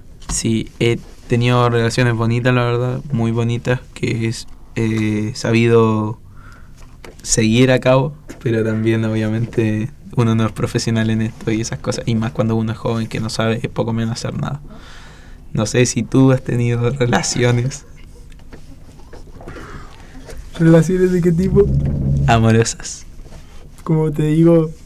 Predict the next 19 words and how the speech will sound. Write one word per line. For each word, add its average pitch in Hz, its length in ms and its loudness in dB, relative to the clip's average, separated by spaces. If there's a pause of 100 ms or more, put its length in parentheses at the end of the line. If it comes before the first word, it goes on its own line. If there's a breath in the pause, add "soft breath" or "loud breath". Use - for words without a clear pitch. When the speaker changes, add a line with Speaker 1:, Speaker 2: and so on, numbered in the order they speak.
Speaker 2:
tuve 160 320 6
una 160 260 4
hace 160 220 2
poco, 165 560 0
la 143 140 -2
cual 147 220 0
terminó 151 440 2
por 151 180 0
mis 151 180 2
inseguridades 143 840 0 (480 loud breath)
y 160 100 4
por 151 240 6
mi 165 160 6 (580 loud breath)
falta 160 480 2
de, 156 440 4 (880)
de 147 680 6
seguridad 151 720 4 (300)
conmigo 160 460 6
mismo. 170 480 4